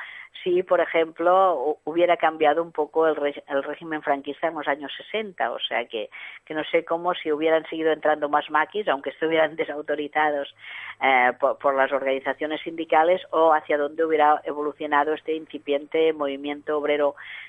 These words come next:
clandestino que se estaba organizando, porque también hay un fenómeno importante, y es que si bien, eh, Facería, Sabaté, Masana se van haciendo mayores, cada vez más hay muchachos jóvenes que están integrando sus grupos, que es el caso del último grupo de Sabaté.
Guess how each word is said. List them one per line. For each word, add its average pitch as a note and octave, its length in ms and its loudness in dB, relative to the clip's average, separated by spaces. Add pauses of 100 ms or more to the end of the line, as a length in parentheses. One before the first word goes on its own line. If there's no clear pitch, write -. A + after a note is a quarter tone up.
clandestino D3 640 -2
que E3+ 140 -2
se - 140 -6
estaba C3+ 260 2
organizando, D3+ 680 0
porque B2+ 280 -6
también C3+ 360 -2
hay D3+ 120 0
un D3 80 -10
fenómeno D3+ 360 -6
importante, E3+ 840 0 (460)
y F#3 120 4
es F3+ 180 2
que D3+ 120 -4
si - 120 -16
bien, E3 320 0
eh, D#3+ 220 2
Facería, E3 480 2
Sabaté, D#3+ 560 4
Masana D#3 400 0
se - 120 -4
van D#3+ 120 6
haciendo E3 340 0
mayores, F3 460 2 (480)
cada E3+ 220 4
vez E3+ 180 2
más F3+ 340 4
hay F3 160 4
muchachos E3 400 -2
jóvenes F3 480 -2
que - 80 -2
están D#3 240 0
integrando E3 540 0
sus C#3+ 200 -8
grupos, D#3+ 420 -2
que C3+ 100 -8
es C#3+ 60 -8
el C#3+ 120 -2
caso D3 320 0
del D#3 160 0
último D3 380 -6
grupo D3 320 -2
de D#3 140 -2
Sabaté. C3+ 520 2